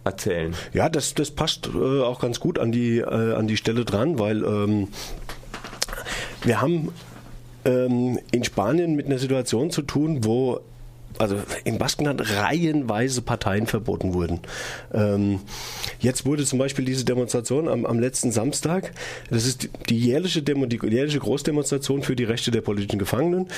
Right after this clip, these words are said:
Speaker 2: Äh, die sind gegen das spanische Strafrecht über ganz Spanien verteilt. Ähm, kürzlich mussten hundert freigelassen werden, weil Spanien willkürlich die Haftstrafen, äh, der Leute verlängert hat.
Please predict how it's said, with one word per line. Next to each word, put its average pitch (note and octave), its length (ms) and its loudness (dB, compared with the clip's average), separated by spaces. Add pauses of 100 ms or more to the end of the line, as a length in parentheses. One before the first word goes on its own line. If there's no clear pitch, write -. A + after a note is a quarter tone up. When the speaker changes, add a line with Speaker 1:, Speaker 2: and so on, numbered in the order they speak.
(240)
Speaker 2:
Äh, A#2 220 2
die A#2 120 0
sind C#3+ 520 0
gegen D#3 420 2
das B2+ 100 0
spanische B2+ 440 0
Strafrecht A#2+ 580 0
über A2+ 380 2
ganz G#2 260 0
Spanien G#2 380 0
verteilt. A2+ 640 0 (440)
Ähm, A#2 300 4 (320)
kürzlich D#3+ 400 2
mussten C#3+ 360 2
hundert D#3+ 300 2
freigelassen D3 600 2
werden, C3+ 240 2
weil A2 200 2
Spanien A#2 680 2
willkürlich F3+ 640 2
die B2 120 2
Haftstrafen, G#2+ 760 0 (320)
äh, G#2+ 280 2
der G#2+ 120 2
Leute G#2+ 260 0
verlängert A2 480 0
hat. F3+ 200 -2